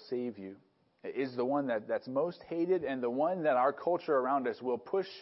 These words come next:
uh, up against you the most. Okay, and, and interestingly enough, we don't, we don't have time, but, uh, the Roman Catholic Church in the nineteen sixties, because of that same pressure, the, the culture exerts pressure on anybody who would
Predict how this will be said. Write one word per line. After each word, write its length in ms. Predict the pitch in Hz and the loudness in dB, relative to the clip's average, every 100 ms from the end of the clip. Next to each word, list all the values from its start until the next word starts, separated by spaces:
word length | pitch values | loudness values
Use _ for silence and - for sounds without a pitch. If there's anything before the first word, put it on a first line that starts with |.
| - - - - _ - | -20 -20 -20 -20 _ -2
uh, 220 | 123 117 - | 2 2 2
up 200 | 156 170 | 2 2
against 460 | 139 160 160 - | 0 -2 -6 -6
you 400 | 123 117 110 101 - _ - | -4 -2 -2 -4 -10 _ -8
the 60 | 117 | -4
most. 480 | 123 104 - - _ _ _ _ _ _ _ _ _ _ - | -2 -2 -6 -20 _ _ _ _ _ _ _ _ _ _ -2
Okay, 160 | 123 | 0
and, 100 | 120 | 0
and 280 | 120 139 156 - | -4 -6 -6 -8
interestingly 480 | 160 151 151 131 | -8 -6 -2 0
enough, 220 | 120 123 - | 0 0 0
we 80 | 131 | 0
don't, 220 | 123 117 | -2 -2
we 80 | 123 | -4
don't 100 | 117 | -2
have 180 | 113 - | -4 -4
time, 360 | - 139 120 | -2 0 0
but, 240 | 110 110 - - - _ 120 | 0 -2 -4 -20 -20 _ -2
uh, 160 | 113 | -2
the 80 | 101 | 0
Roman 240 | 113 170 165 | -2 -4 -4
Catholic 380 | 147 131 120 - - | -2 -2 -6 -10 -6
Church 200 | 139 - - | -4 -6 -10
in 140 | 156 147 | -8 -4
the 80 | |
nineteen 520 | 127 127 - - 123 107 - | -4 -4 -6 -6 -4 -6 -6
sixties, 420 | 151 - 110 98 | -8 -8 -14 -12
because 340 | - 110 160 156 | -12 -6 -4 -2
of 120 | 127 | -2
that 120 | 120 - | -4 -4
same 220 | 135 147 | -4 -4
pressure, 420 | - 104 - 92 - - - - | -4 -6 -6 -18 -20 -20 -20 -16
the, 260 | 110 107 107 | -10 -4 -2
the 100 | 123 | 2
culture 320 | 165 165 143 | 2 4 4
exerts 260 | 120 131 - - | 4 2 0 -2
pressure 340 | 131 - 127 | -4 -2 0
on 120 | 107 | 0
anybody 440 | 120 151 123 117 110 | 0 0 2 2 0
who 200 | 127 117 | -2 -2
would 160 | 107 | -2